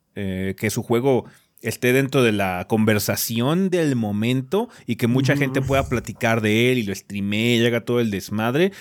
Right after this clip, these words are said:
Speaker 1: porque esas ventas no están tan garantizadas en el mercado indie o de mediana envergadura, ¿no?
Speaker 2: Sí,
Speaker 1: Por ejemplo,
Speaker 2: todo.
Speaker 1: cosas como A Plague Tale,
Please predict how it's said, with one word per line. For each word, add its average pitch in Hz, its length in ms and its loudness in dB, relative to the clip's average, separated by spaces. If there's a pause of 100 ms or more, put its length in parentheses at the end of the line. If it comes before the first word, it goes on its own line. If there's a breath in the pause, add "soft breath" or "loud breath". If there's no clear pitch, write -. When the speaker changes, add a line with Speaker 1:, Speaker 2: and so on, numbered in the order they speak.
(160 loud breath)
Speaker 1:
porque 127 380 2
esas 156 300 2
ventas 156 340 2
no 151 60 2
están 147 280 2
tan 151 140 2
garantizadas 120 640 0
en 117 80 -4
el 104 80 0
mercado 110 460 2
indie 110 260 2
o 104 40 0
de 92 100 -4
mediana 101 600 -2
envergadura, 90 720 -4
¿no? 101 220 -8 (220 loud breath)
Speaker 2:
Sí, - 140 0
Speaker 1:
Por 165 100 2
ejemplo, 127 180 2
Speaker 2:
todo. 147 60 6
Speaker 1:
cosas 143 220 2
como 131 140 2
A 120 100 2
Plague 131 340 2
Tale, 127 320 2